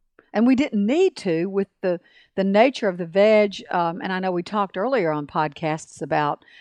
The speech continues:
how we were able to store winter squash and sweet potatoes, pumpkins, et cetera,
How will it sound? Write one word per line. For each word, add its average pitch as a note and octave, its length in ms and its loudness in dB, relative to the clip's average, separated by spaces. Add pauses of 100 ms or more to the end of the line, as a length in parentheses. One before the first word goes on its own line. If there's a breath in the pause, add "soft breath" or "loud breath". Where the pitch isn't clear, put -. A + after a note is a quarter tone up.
how F#3+ 200 0
we F3 160 -2
were E3 180 -4
able E3+ 240 -4
to D#3 260 -10
store E3 560 -4 (260 soft breath)
winter G3 300 -4
squash E3+ 840 -2 (100)
and C#3 460 -6 (300)
sweet A#3 280 -2
potatoes, G3 1000 4
pumpkins, D#3 760 -6
et - 140 -14
cetera, D#3+ 480 0